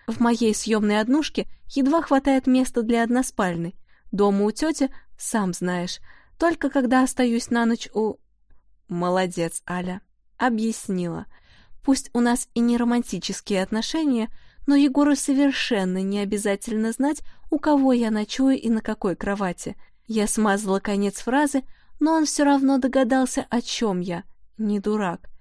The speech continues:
Скрещивает руки на груди, сверкает глазами так яростно, будто я ему в верности клялась. И срывается. «У тебя кто-то есть?» спрашивает, скрипя зубами.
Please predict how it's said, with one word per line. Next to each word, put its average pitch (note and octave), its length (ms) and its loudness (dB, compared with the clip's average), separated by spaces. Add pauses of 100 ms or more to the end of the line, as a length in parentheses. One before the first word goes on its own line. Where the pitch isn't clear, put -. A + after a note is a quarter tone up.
(220)
Скрещивает F#3+ 720 0
руки F#3+ 240 -2
на F#3+ 140 0
груди, G3+ 440 -4 (240)
сверкает C#4 640 0
глазами A3+ 540 -2 (100)
так G3+ 300 -2
яростно, G#3+ 640 0 (320)
будто C#4+ 340 0
я C4 220 6
ему B3+ 200 4
в A#3+ 60 0
верности G3+ 560 -2
клялась. F3+ 500 -4 (720)
И B3 100 2
срывается. F3 840 -4 (580)
«У G3 80 0
тебя F#3+ 260 4
кто-то F#3+ 260 2
есть?» A3+ 380 4 (500)
спрашивает, A#3+ 680 0
скрипя G3+ 400 -2
зубами. F#3+ 500 -2